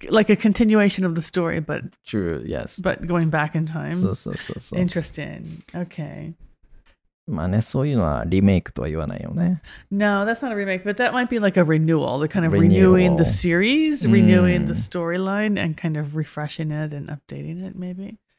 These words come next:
Speaker 2: Yeah.
Speaker 1: A renewal or resurrection.
Speaker 2: Resurrection, 本当に。
Speaker 1: Yeah, like resurrecting this, this genre or this,
Speaker 2: Uh.
Speaker 1: you know, this movie itself.
Speaker 2: うん。
Speaker 1: Like bringing it back from being dormant
Speaker 2: Mm.
Speaker 1: or being very quiet for a
Speaker 2: Okay.
Speaker 1: long time.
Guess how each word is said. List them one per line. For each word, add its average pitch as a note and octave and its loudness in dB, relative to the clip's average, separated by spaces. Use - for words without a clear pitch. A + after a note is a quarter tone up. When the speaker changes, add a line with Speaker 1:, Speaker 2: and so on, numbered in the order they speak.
Speaker 2:
Yeah. E2 0
Speaker 1:
A D3+ -14
renewal D#3 -8
or D3 -8
resurrection. E3 0
Speaker 2:
Resurrection, F#2+ 4
本 G2+ 4
当 A#2 4
に。 - 10
Speaker 1:
Yeah, C#3 4
like D3 -2
resurrecting E3+ 4
this, - -4
this - -2
genre D3 -2
or C#3 -2
this, - -6
Speaker 2:
Uh. - -20
Speaker 1:
you E3+ -4
know, A#2+ -8
this E3 -4
movie D3 2
itself. - -8
Speaker 2:
う - -4
ん。 F3 2
Speaker 1:
Like D#3+ 0
bringing D#3 4
it - -2
back C3+ -2
from C3 -6
being C#3 0
dormant C3+ 0
Speaker 2:
Mm. B2+ -2
Speaker 1:
or - 0
being C3+ -4
very C3 -8
quiet D3 -6
for D3+ -6
a C#3 -4
Speaker 2:
Okay. C#3+ -4
Speaker 1:
long C#3+ -2
time. A#3+ -6